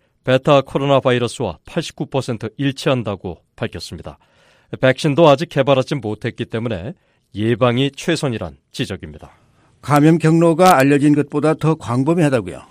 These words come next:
Speaker 1: 기존의 비말, 공기 접촉뿐 아니라 소변과 대변을 통한 전염 가능성까지 제기되고 있습니다. 비말은 대개 침을 통한 전염을 말하는데요.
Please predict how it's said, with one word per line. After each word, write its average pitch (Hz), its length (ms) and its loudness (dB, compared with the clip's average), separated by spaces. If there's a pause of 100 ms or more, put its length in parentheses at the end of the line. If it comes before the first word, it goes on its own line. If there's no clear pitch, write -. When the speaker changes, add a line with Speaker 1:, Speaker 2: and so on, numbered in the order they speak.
(140)
Speaker 1:
기존의 151 540 2
비말, 131 420 -2 (360)
공기 143 340 0
접촉뿐 135 440 -4
아니라 113 380 -4 (320)
소변과 151 840 4
대변을 135 480 0
통한 135 520 -2
전염 127 440 -2
가능성까지 110 800 -6
제기되고 104 480 -6
있습니다. 92 460 -10 (640)
비말은 143 600 2
대개 131 360 0 (300)
침을 190 340 -2
통한 147 240 0
전염을 120 340 -2
말하는데요. 98 720 -6